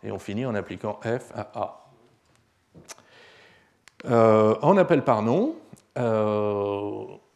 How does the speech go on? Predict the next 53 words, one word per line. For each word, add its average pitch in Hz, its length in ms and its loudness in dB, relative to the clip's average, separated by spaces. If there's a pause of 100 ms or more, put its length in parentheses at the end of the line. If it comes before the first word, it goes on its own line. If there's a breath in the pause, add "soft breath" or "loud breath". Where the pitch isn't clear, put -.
(120)
les 120 220 -4
cas 131 300 -4
constantes 123 560 -6
et 104 120 -4
fonctions 107 540 -10
ne 104 100 -6
changent 92 300 -12
pas, 214 320 -4
il 120 80 -14
y 101 40 -14
a 101 40 -14
la 95 80 -14
même 92 180 -14
erreur 98 220 -8
ici. 139 320 -10 (720 loud breath)
En 117 120 -2
revanche, 151 260 2
maintenant, 139 240 0
une 123 120 0
variable, 117 460 2
ça 104 120 -8
n'est 101 120 -6
plus 107 220 -10
une 98 140 -10
valeur, 143 280 -4
c'est 135 180 -12
un 104 100 -8
calcul, 110 480 -10 (280)
d'accord ? 101 340 -10
Donc 117 200 -12
il - 60 -10
faut 107 340 -6 (440)
continuer 107 460 -4
à 101 40 -2
l'exécuter. 98 720 -10
Donc 98 200 -12
la 101 100 -6
traduction 120 420 -4
de 104 100 -4
x, 127 240 -10
c'est 101 140 -8
x. - 360 -16 (800 loud breath)
Et 120 100 -6
quand 143 180 2
on 160 80 0
a 139 60 2
une 135 80 0
application 120 460 0
de 98 40 -8
fonction, 104 360 -6
m 156 140 -2
appliquée 110 320 -4
à 92 120 -4